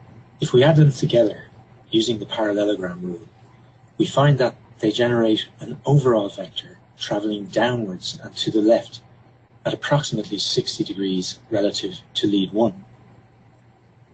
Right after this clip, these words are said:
Using the principles we learned in our previous videos,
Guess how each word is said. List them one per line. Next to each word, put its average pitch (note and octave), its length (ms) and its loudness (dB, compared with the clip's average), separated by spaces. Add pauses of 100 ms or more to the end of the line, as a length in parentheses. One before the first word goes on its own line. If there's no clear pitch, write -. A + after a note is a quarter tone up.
(580)
Using C#3+ 300 4
the G#2+ 60 0
principles - 720 -6
we G2+ 120 -2
learned G2+ 340 -6
in - 120 -8
our G2 120 -4
previous G2 440 -4
videos, G#2 540 -2